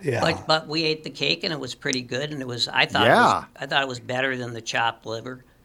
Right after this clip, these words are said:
Speaker 3: Big improvement there, Stretch.
Speaker 2: <laughs> And the
Speaker 3: Big
Speaker 2: thing about,
Speaker 3: improvement.
Speaker 2: the thing about
Speaker 3: What
Speaker 2: the
Speaker 3: the
Speaker 2: cho-,
Speaker 3: hell?
Speaker 2: the thing about the chopped liver, or when she would make latkes on Hanukkah, is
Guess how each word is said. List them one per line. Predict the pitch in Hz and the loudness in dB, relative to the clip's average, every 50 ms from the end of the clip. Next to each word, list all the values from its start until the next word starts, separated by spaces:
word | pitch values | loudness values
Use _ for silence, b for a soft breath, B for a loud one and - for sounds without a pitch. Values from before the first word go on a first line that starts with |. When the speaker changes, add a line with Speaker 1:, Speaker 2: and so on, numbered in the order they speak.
| _ _ - | _ _ 4
Speaker 3:
Big | - 156 180 196 | 6 8 10 10
improvement | 214 156 - - 151 165 214 - 202 143 113 110 - | 8 6 6 6 6 6 8 8 6 4 4 4 2
there, | 98 - - - | 2 0 2 2
Stretch. | 185 - 92 85 90 113 - 165 - | 0 0 2 2 0 2 0 -2 -2
Speaker 2:
<laughs> | - | 0
And | 165 165 170 175 | 0 2 2 6
the | |
Speaker 3:
Big | 170 160 208 247 | 8 8 8 8
Speaker 2:
thing | 240 208 | 8 6
about, | 139 120 | 4 4
Speaker 3:
improvement. | - - 131 127 123 113 | 4 4 4 6 6 4
Speaker 2:
the | - - | 2 0
thing | - 180 | -2 0
about | 165 160 151 151 | 0 0 2 4
Speaker 3:
What | 120 151 127 | 2 2 4
Speaker 2:
the | - | 2
Speaker 3:
the | 120 156 | 2 4
Speaker 2:
cho-, | 98 | 6
Speaker 3:
hell? | 113 151 190 135 78 69 - - - | 6 6 6 4 2 -2 -8 -14 -14
Speaker 2:
the | 156 - | -14 -14
thing | - 147 156 208 190 | -12 -6 -6 -2 0
about | 170 170 165 151 151 | 2 0 0 0 -4
the | 135 | -6
chopped | 123 - - 156 143 143 143 - 139 | -4 0 0 2 2 2 0 -2 -4
liver, | 139 160 165 139 113 120 117 b b b | -2 -2 -2 -2 -4 -8 -8 b b b
or | - 180 208 226 175 139 135 135 | 0 2 4 4 4 2 0 -2
when | 135 143 131 | -2 -4 -4
she | 127 156 156 | -2 -2 0
would | 139 135 131 | 0 0 0
make | 127 127 123 120 | 0 -2 -2 -4
latkes | 117 110 120 135 139 147 147 - - 127 113 107 104 113 | -4 2 2 4 4 4 0 -4 -6 -6 -4 -4 -4 -6
on | 113 107 104 | -8 -8 -4
Hanukkah, | 117 131 131 135 131 117 - - 110 110 113 b b b b b b b | -2 0 0 0 0 -2 -8 -10 -12 -12 -12 b b b b b b b
is | - 139 135 131 127 117 113 - | -2 0 0 0 0 -2 -4 -6